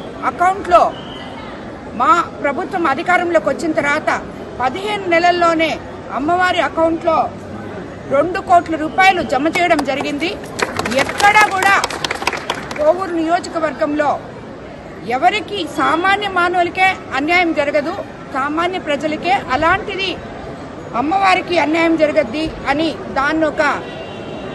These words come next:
వ్యాపకంగా తీసుకొని ఇక్కడ తిరుగుతున్న నాయకులకి అందరికీ మరోసారి చెప్తున్నాను, మీరున్నప్పుడు ఏం చేశారు, ఇప్పుడు మేము ఏం చేస్తున్నామో చూడండి,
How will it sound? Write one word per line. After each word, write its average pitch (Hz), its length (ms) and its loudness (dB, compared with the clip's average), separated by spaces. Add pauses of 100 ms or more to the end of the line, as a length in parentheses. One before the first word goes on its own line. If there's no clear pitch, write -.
(320)
వ్యాపకంగా 359 600 4
తీసుకొని 311 500 4
ఇక్కడ 277 380 4
తిరుగుతున్న 311 420 -2
నాయకులకి 302 500 2
అందరికీ 302 300 0
మరోసారి 302 500 4
చెప్తున్నాను, 302 680 -4
మీరున్నప్పుడు 294 640 -2
ఏం 285 180 0
చేశారు, 277 340 4 (840)
ఇప్పుడు 285 240 -4
మేము 285 180 0
ఏం 302 240 2
చేస్తున్నామో 320 520 2 (120)
చూడండి, 247 300 2